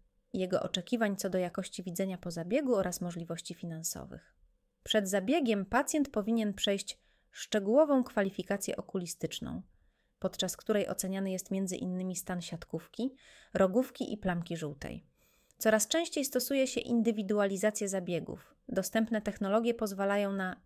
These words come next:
dopasowanie mocy i rodzaju soczewki do konkretnego oka, także z uwzględnieniem asymetrii między oczami.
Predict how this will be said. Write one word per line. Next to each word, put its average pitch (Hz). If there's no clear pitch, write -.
dopasowanie 208
mocy 175
i -
rodzaju 175
soczewki 175
do 208
konkretnego 208
oka, -
także 180
z 175
uwzględnieniem 185
asymetrii 185
między 175
oczami. 165